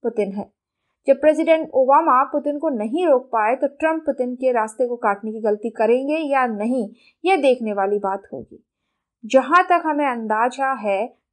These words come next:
टर्की जैसे स्वार्थी देश के लिए प्रेसिडेंट पुतिन का रास्ता रोकने की गलती प्रेसिडेंट ट्रंप कम से कम चुनावी साल में तो करेंगे नहीं।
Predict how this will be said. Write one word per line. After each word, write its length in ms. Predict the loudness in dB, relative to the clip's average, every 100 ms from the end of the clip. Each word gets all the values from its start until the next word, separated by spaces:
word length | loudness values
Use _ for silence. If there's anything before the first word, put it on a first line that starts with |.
| -2
टर्की 360 | 0 0 0 2
जैसे 280 | 0 0 -4
स्वार्थी 500 | 2 4 4 2 -2
देश 220 | -2 -2
के 160 | -6 -6
लिए 120 | -4
प्रेसिडेंट 520 | -4 -6 -2 -4 -2
पुतिन 240 | -4 -4 -2
का 120 | 0
रास्ता 320 | 0 -2 -2
रोकने 320 | 0 -2 -4
की 100 | -8 0
गलती 360 | 0 0 -4
प्रेसिडेंट 480 | -4 -6 -6 -8 -10 -4
ट्रंप 240 | -2 -2 -10 _ _
कम 160 | 0 0
से 160 | -2
कम 180 | -4 -4
चुनावी 400 | -2 0 0 0
साल 240 | 0 0 0
में 140 | -2
तो 100 | -2
करेंगे 400 | 0 0 0 -4
नहीं। 240 | -6 -10